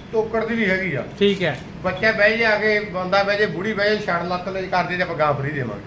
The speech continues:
Speaker 2: ਠੀਕ ਹੈ।
Speaker 1: ਤੇ ਦੁੱਧ ਬਹੁਤ ਚੰਗਾ ਇਹਦਾ।
Speaker 2: ਰਾਜੂ ਗਾਂ ਹੀ ਖੋਲਾ ਬਾਈ, ਕਿੰਨਵਾਂ ਸੂਆ ਉਹਦਾ?
Speaker 1: ਬਾਈ ਉਹ ਪਹਿਲਾ ਸੂਆ ਸੂਈ ਹੈ ਜੀ।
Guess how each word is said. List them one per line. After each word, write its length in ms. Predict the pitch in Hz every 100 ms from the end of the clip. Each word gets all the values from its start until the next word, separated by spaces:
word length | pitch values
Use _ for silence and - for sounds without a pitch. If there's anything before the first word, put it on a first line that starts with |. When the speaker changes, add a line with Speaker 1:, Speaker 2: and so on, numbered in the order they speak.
| -
Speaker 2:
ਠੀਕ 260 | 196 160
ਹੈ। 100 | 139 -
Speaker 1:
ਤੇ 80 | 180
ਦੁੱਧ 260 | 180 196
ਬਹੁਤ 340 | 220 156 175 -
ਚੰਗਾ 200 | 156 120
ਇਹਦਾ। 180 | 113 113 - 175
Speaker 2:
ਰਾਜੂ 240 | 202 226
ਗਾਂ 200 | 196 214
ਹੀ 100 | 240
ਖੋਲਾ 240 | 196 208 202
ਬਾਈ, 180 | 202 190 - - - -
ਕਿੰਨਵਾਂ 340 | - 220 247 240
ਸੂਆ 220 | 208 208
ਉਹਦਾ? 300 | 208 196 175 -
Speaker 1:
ਬਾਈ 140 | 208
ਉਹ 80 | 240
ਪਹਿਲਾ 320 | 233 220 262
ਸੂਆ 220 | 220 233
ਸੂਈ 260 | 208 185 175
ਹੈ 40 |
ਜੀ। 240 | 170 156